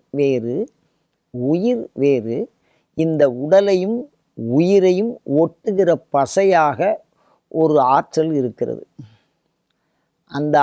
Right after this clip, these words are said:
ஆற்றலை தான் இந்த இடத்துல பிராணதா அப்படின்னு சொல்றாங்க. உடல்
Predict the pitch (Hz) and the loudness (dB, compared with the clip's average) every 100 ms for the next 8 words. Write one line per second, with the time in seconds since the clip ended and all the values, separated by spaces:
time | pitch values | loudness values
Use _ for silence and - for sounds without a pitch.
0 | 143 185 - 175 156 180 233 - - 143 | 4 2 -2 -2 0 0 -2 -6 -6 -4
1 | 139 131 131 147 165 - - 131 123 117 | -2 -2 -2 -4 -4 -6 -8 -6 -6 -6
2 | 98 117 113 - _ - 123 117 120 131 | -4 -4 -4 -6 _ -12 -10 -8 -8 -10
3 | - 107 104 - _ _ _ _ _ _ | -12 -12 -16 -18 _ _ _ _ _ _
4 | _ _ _ _ _ _ _ _ _ 143 | _ _ _ _ _ _ _ _ _ -2
5 | 170 233 | 4 4